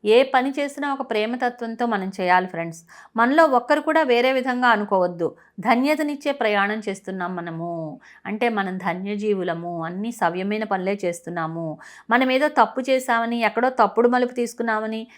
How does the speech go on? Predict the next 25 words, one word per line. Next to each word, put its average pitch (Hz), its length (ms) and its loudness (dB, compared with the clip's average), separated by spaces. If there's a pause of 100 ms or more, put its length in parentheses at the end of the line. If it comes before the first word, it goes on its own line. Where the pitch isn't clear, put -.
(160)
మనం 254 140 4
అప్పుడప్పుడు 277 500 2
ఫీల్ 254 300 0
అవుతూ 254 260 2
ఉంటాం. 165 380 -6 (500)
కానీ 240 320 6
దాన్ని 269 380 6
అలా 302 120 4
చూడొద్దు. 277 680 0 (260)
తప్పొప్పులు 311 520 4
ఎంచుతూ 262 440 -2
మనం 240 280 2
ఏదో 262 140 0
తప్పు 240 400 0
చేశామని 269 500 -2
అనుకోవద్దు. 208 680 0
అలాంటిది 208 480 2
ఏమీ 214 260 -4
లేదు. 185 680 -4 (320)
ఎందుకంటే 302 380 -4
మానవ 262 460 0
తత్వపు 285 400 -6
సహజ 226 300 -4
లక్షణంగా 247 580 -4
మనలో 233 560 -4